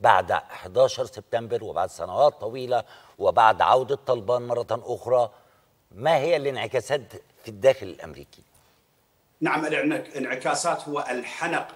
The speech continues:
Speaker 2: الداخلي والحنق ال-، الشعبي على الحكومات الأمريكية المتعاقبة منذ حكومة السيد جورج دبليو بوش إلى هذا اليوم، لأن-، لأنه كان هنالك حربان، حرب في العراق وحرب في أفغانستان، وكان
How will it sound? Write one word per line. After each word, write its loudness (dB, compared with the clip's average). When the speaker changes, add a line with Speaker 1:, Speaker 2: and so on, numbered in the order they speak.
Speaker 2:
الداخلي -6
والحنق -8
ال-، -10
الشعبي -2
على -2
الحكومات -8
الأمريكية -8
المتعاقبة -4
منذ 0
حكومة -2
السيد -2
جورج -2
دبليو -6
بوش -6
إلى -2
هذا 0
اليوم، -2
لأن-، -6
لأنه -6
كان 0
هنالك -2
حربان، -4
حرب -4
في -8
العراق -6
وحرب -2
في 2
أفغانستان، -4
وكان -8